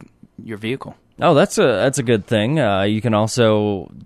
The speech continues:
Speaker 2: get the cases for the iPods, uh, try and protect those, uh, iPods. And, uh, of course, you sell the iPods themselves, a, a big holiday item this year.
Speaker 1: Yes, they are, yep, especially the iPod Touches. Uh, the thirty-two gigs are just selling out like crazy, so,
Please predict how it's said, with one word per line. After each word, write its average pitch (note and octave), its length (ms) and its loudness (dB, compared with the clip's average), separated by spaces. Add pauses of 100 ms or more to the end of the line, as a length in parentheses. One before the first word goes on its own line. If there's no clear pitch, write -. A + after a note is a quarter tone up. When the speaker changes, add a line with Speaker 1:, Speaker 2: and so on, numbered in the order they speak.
Speaker 2:
get B2 140 0
the - 80 0
cases C#3 460 -2
for C3+ 120 -2
the B2 120 2
iPods, A#2+ 600 2
uh, G2+ 260 2
try A#2 240 0
and G#2+ 100 0 (340)
protect B2+ 460 -2
those, A2+ 360 2
uh, G#2 160 2
iPods. A2 560 -2
And, A2 320 -2
uh, F2+ 240 -12
of - 140 -16
course, G#2 300 -4
you A2 80 -4
sell G2 280 -2 (200)
the C3+ 160 2
iPods A#2+ 640 0
themselves, B2 640 0
a, A2 80 4 (100)
a A2 100 2
big A2 340 0 (260)
holiday A2+ 540 2
item G#2+ 340 0
this A2+ 240 -4
year. A#2 320 -2
Speaker 1:
Yes, A#2+ 200 -2
they C3 120 2
are, C3 160 6
yep, B2 220 0
especially C3+ 420 -2
the B2+ 60 0
iPod B2 320 0
Touches. A#2 580 -4
Uh, G2 260 -8
the G2 120 -8
thirty-two A#2+ 440 -4
gigs A2+ 580 -6
are A2 120 -4
just A2 220 -6
selling A#2 340 2
out G#2 160 -2
like G2+ 160 -10
crazy, G2 400 -10
so, G2+ 360 -14